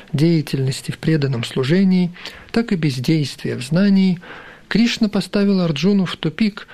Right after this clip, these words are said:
и смутил его. Арджуна понимает, что отречение в знании подразумевает прекращение всех видов деятельности, осуществляемой ради удовлетворения чувств.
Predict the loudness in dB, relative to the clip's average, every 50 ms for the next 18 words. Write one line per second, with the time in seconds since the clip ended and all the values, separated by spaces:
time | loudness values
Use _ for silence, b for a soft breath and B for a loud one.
0 | B B B B B -4 -4 -2 -2 -2 -2 -2 -2 -4 -4 -4 -4 -6 -6 -6
1 | -8 -10 -12 -18 -20 -20 -20 -20 -20 -20 B B B B B B B B B B
2 | B B B B B B B B -2 0 0 0 0 0 2 2 2 0 0 -2
3 | -2 0 2 2 2 2 2 0 0 -2 -4 -8 -10 -10 -6 -4 -2 -2 -2 -2
4 | -2 -4 -4 -4 -2 0 0 0 0 0 -2 -2 -4 -6 -4 -2 0 2 2 4
5 | 2 2 2 0 -2 B B B B B B B B B -2 0 0 0 0 0
6 | 0 2 2 2 2 2 2 0 -2 -4 -4 -4 -2 -2 -2 -4 -2 -4 -4 -2
7 | 0 2 2 2 2 2 0 -2 -6 -6 -2 -2 -2 -2 0 -2 -2 0 0 -2
8 | -2 -2 0 0 2 0 0 -2 -4 -8 -6 -6 -8 -8 -10 -12 -14 -14 -14 B
9 | B B B B B B -6 -6 -4 -4 -4 -4 -4 -6 -6 -4 -2 0 0 2
10 | 2 2 2 2 2 0 -2 B B B -2 0 0 2 2 0 0 0 0 0
11 | -2 -2 -2 -2 0 0 0 0 0 -2 -2 -2 -2 -2 -2 -2 -2 -4 -12 -16
12 | -18 -18